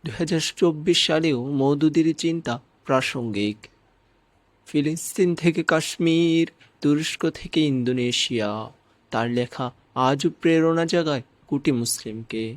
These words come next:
সৈয়দ আবুল আলা মওদুদী, ইতিহাসের এই প্রখ্যাত চিন্তাবিদ, উনিশশো উনআশি সালে আমাদের মাঝ থেকে বিদায় নেন। গোটা মুসলিম বিশ্ব যেন একা হয়ে পড়ল। তিনি ছিলেন চাঁদের মতো, যার আলোয় অসংখ্য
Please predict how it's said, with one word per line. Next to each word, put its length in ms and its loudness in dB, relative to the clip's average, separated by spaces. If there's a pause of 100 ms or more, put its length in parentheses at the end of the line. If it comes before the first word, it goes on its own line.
(1400)
সৈয়দ 300 2
আবুল 220 4
আলা 140 6
মওদুদী, 500 2 (120)
ইতিহাসের 540 2
এই 120 2
প্রখ্যাত 580 -2
চিন্তাবিদ, 680 -2
উনিশশো 520 -2
উনআশি 420 -2
সালে 340 -2 (200)
আমাদের 400 2
মাঝ 260 -6
থেকে 260 -8
বিদায় 320 -4
নেন। 220 -6 (380)
গোটা 160 2
মুসলিম 460 0
বিশ্ব 280 2
যেন 320 2 (120)
একা 260 -4
হয়ে 280 -6 (100)
পড়ল। 400 -4 (220)
তিনি 200 -2
ছিলেন 380 -4
চাঁদের 480 2
মতো, 360 0 (140)
যার 220 4
আলোয় 460 2
অসংখ্য 460 -2